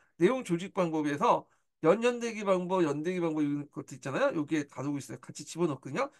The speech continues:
원래 갈색책에 있는 내용인데. 자, 그래서 이제 요렇게 한번 봤고요. 자, 그 밑에 이제 서구 중심의 특징과 이제 뭐 방구사인데 한번 쭉 읽어보겠습니다.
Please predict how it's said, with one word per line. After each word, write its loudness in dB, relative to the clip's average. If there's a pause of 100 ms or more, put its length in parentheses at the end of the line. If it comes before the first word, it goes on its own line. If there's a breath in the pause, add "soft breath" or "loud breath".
(120)
원래 0
갈색책에 -6
있는 -6
내용인데. -2 (500)
자, 2 (260)
그래서 4
이제 0
요렇게 2
한번 4
봤고요. 2 (380 soft breath)
자, 2
그 0
밑에 2
이제 2
서구 6
중심의 0
특징과 2
이제 4
뭐 -6
방구사인데 -4
한번 -2
쭉 -10
읽어보겠습니다. 2